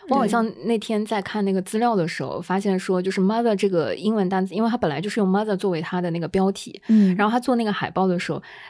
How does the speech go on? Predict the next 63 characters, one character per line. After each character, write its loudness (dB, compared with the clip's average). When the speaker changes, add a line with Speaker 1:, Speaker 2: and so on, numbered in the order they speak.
Speaker 1:
呃 -6
，M 2
O 4
T -4
H -4
E -4
R， -4
Speaker 2:
嗯。 6
Speaker 1:
然 2
后 2
它 0
那 2
个 2
T -6
像 0
一 4
个 4
加 0
号。 -4
Speaker 2:
对， 4
对， 4
对， 2
对， 4
对。 4
Speaker 1:
就 2
是 0
好 0
像 2
感 0
觉 2
就 2
是， 2
呃， -4
一 -2
个 -10
me 2
还 -2
是 0
什 -4
么 0
一 0
个 4
人， -2
然 2
后 4
再 2
加 -
上 -
her， 2
Speaker 2:
再 2
加 4
上 2
her。 2
Speaker 1:
就 0
是 0
一 0
个 0
女 2
性 0
的 2
这 -2
个 0
角 -8